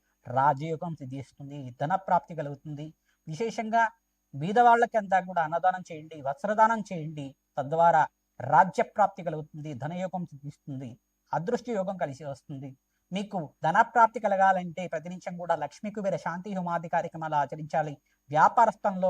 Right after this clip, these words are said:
కానీ, మీ గృహంలో కానీ, దేవాలయ ప్రాంగణంలో కానీ జప హోమాది కార్యక్రమాలు ఆచరిస్తూ ఉండడం వల్ల విశేషమైన పుణ్యప్రాప్తి కలుగుతుంది, అదృష్ట యోగం సిద్ధిస్తుంది. అప్పుల బాధ నుంచి బయటపడడానికి ఆస్కారం ఉంటుంది,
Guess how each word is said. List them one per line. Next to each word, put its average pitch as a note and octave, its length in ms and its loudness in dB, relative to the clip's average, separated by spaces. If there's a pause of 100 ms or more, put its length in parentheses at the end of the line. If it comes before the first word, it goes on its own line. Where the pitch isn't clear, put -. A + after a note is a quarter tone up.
కానీ, E3 260 -2
మీ D3+ 140 -8
గృహంలో G#3 460 0
కానీ, D#3 180 -12 (120)
దేవాలయ A3+ 460 4
ప్రాంగణంలో F3 320 0 (100)
కానీ D#3+ 160 0 (400)
జప F3+ 300 0
హోమాది G#3+ 420 4
కార్యక్రమాలు E3 500 -4
ఆచరిస్తూ D#3+ 420 -8
ఉండడం D3 280 -8
వల్ల D3+ 140 0 (480)
విశేషమైన G#3 640 -2
పుణ్యప్రాప్తి E3 520 -8
కలుగుతుంది, C#3 440 -12 (360)
అదృష్ట G3 360 -6 (100)
యోగం E3+ 240 -4
సిద్ధిస్తుంది. C#3+ 520 -12 (380)
అప్పుల C4 320 2
బాధ A3+ 120 6 (120)
నుంచి F#3+ 200 -10
బయటపడడానికి D#3 600 -4
ఆస్కారం C#3+ 380 -12
ఉంటుంది, C#3+ 300 -10